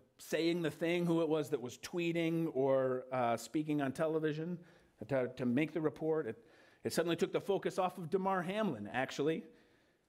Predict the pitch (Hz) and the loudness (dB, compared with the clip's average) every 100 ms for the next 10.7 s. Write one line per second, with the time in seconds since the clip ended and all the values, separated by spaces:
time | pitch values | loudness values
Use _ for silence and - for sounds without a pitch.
0 | _ 135 139 147 208 202 202 214 208 196 | _ 0 0 2 0 0 0 0 0 0
1 | 202 190 - - 170 180 170 143 - 175 | 0 0 -4 -2 2 4 2 0 -6 0
2 | 180 190 175 147 131 127 - 165 165 - | 4 4 4 2 0 -4 -2 0 0 0
3 | 170 170 160 156 147 131 - 165 160 160 | 2 4 4 2 -2 -8 -2 0 2 2
4 | 143 143 135 131 127 135 131 135 143 151 | 2 4 4 2 2 0 -2 0 0 2
5 | 135 - 143 147 139 123 135 151 113 113 | -4 -4 -2 0 0 0 0 -2 -4 -10
6 | 131 - _ _ _ _ _ _ _ _ | -14 -20 _ _ _ _ _ _ _ _
7 | _ _ _ 151 139 147 151 156 151 147 | _ _ _ -2 2 2 2 2 0 -2
8 | 185 185 202 175 180 - 165 170 170 165 | -2 2 0 2 -2 0 -2 0 0 -2
9 | 165 - 147 151 160 151 156 135 147 160 | -4 -4 0 0 0 0 0 0 0 -2
10 | 156 160 - 143 143 147 | -2 -2 0 0 0 0